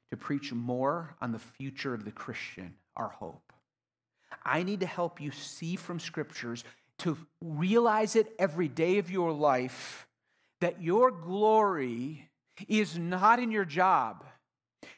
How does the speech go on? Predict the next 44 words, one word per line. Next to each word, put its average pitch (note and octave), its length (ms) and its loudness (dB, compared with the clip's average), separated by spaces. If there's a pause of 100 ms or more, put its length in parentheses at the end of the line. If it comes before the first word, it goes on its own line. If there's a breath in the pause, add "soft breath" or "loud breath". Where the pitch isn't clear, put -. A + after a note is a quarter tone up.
(100)
Your G3+ 400 6
glory A3 680 4
is E3 180 0
not G3 360 4
feeling A3+ 580 0
good G#3 180 6
at F#3 160 4
night D#3+ 300 0
when D#3 120 -4
you E3 160 0
lay E3+ 200 2
down E3+ 340 0
to D#3 80 -6
bed D#3+ 360 4
or F3+ 280 2 (160 loud breath)
when F#3 140 0
you G3 80 0
get F#3+ 180 0
to F3 60 -8
turn F#3+ 300 -4
that F3+ 260 -4
thing F#3 240 -2
on D#3 240 0
on D3+ 160 -4
Netflix D#3 560 -4
and C#3+ 80 -4
enjoy C3+ 420 -2
it - 380 -12 (400)
'cause B2+ 140 -6
the C3 60 -6
kids C#3+ 280 -8
are D3 100 -4
asleep D3 640 -6
or A2+ 160 -8
whatever C3+ 360 -4
it C#3 60 -6
is. C3 140 -4 (200 loud breath)
Your G3 320 4
glory A3 500 4
is F3 160 -2
not G3+ 240 2
your G3 100 -2
retirement F#3 680 0
home A#2+ 540 -4